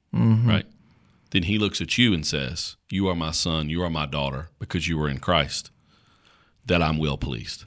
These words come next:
Speaker 1: Yeah, that's good.
Speaker 2: Every day. If you are a
Speaker 1: Mm-hmm.
Speaker 2: Christ follower, every day is brand new. His mercies are new every single morning. And as you wake up,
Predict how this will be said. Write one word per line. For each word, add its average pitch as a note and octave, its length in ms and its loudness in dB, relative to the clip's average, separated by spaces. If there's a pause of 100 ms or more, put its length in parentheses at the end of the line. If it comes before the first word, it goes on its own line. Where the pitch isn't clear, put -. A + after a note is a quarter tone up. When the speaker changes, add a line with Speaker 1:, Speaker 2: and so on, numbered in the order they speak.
Speaker 1:
Yeah, F2+ 120 2
that's F#2+ 200 0
good. G#2 320 2 (460)
Speaker 2:
Every A#2+ 260 6
day. G#2 300 4
If E2+ 200 0
you C#3 160 8
are D#3+ 100 6
a - 20 6
Speaker 1:
Mm-hmm. A#2 80 6
Speaker 2:
Christ B2 260 6
follower, F2+ 280 4 (120)
every B2+ 520 4
day F#2+ 360 2 (540)
is F#2 220 -2
brand F#2+ 440 2
new. F#2+ 220 4
His E2 200 -2
mercies F2 440 2
are G#2+ 80 4
new G#2+ 200 6
every G#2 200 4
single A#2+ 260 2
morning. E2+ 440 0 (640)
And F2 120 2
as E2 160 2
you G2+ 140 2
wake A#2 320 2
up, D#2+ 280 0